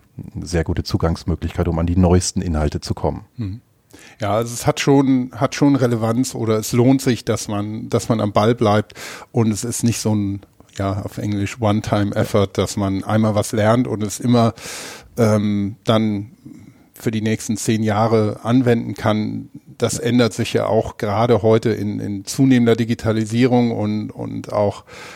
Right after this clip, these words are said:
Speaker 2: ähm, immer schnelleren Release-Zyklen bei Software und Technologien, so dass, ähm, ein kontinuierliches Lernen wichtig ist.
Speaker 1: Genau.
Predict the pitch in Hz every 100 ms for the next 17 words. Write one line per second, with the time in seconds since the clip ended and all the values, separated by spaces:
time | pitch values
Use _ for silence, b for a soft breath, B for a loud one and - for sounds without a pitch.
0 | B 110 104 98 - 127 110 - 110 113
1 | 110 104 107 107 110 101 113 139 - -
2 | - 110 - 107 101 95 95 95 - 117
3 | - - 107 104 98 104 - 107 101 98
4 | 101 101 98 101 - B B B B -
5 | 104 98 98 - 120 101 104 107 104 -
6 | 113 113 107 110 120 127 120 113 - 107
7 | 107 117 113 104 113 - 156 151 160 -
8 | - - 92 87